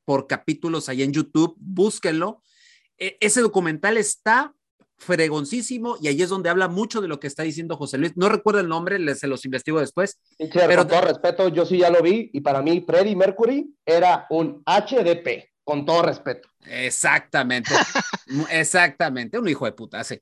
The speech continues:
Speaker 2: Sí,
Speaker 1: Este,
Speaker 2: con todo respeto, con todo
Speaker 1: exactamente,
Speaker 2: respeto a la
Speaker 1: con
Speaker 2: gente
Speaker 1: to-,
Speaker 2: que nos escucha, pero es que sí,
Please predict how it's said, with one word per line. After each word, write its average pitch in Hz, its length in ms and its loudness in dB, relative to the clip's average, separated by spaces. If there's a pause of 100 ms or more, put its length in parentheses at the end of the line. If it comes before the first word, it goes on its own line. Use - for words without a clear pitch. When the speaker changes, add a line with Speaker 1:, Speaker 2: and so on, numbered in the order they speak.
(260)
Speaker 2:
Sí, 175 100 0
Speaker 1:
Este, 165 360 6 (200)
Speaker 2:
con 147 220 2
todo 190 180 8
respeto, 165 400 2
con 127 140 -4
todo - 100 6
Speaker 1:
exactamente, 185 420 6
Speaker 2:
respeto 156 200 4
a 214 40 6
la 196 80 4
Speaker 1:
con 180 80 6
Speaker 2:
gente 208 160 6
Speaker 1:
to-, 226 60 6
Speaker 2:
que 196 60 4
nos 170 140 2
escucha, 208 580 2
pero 165 400 6
es 160 140 0
que 180 120 0
sí, 175 400 -2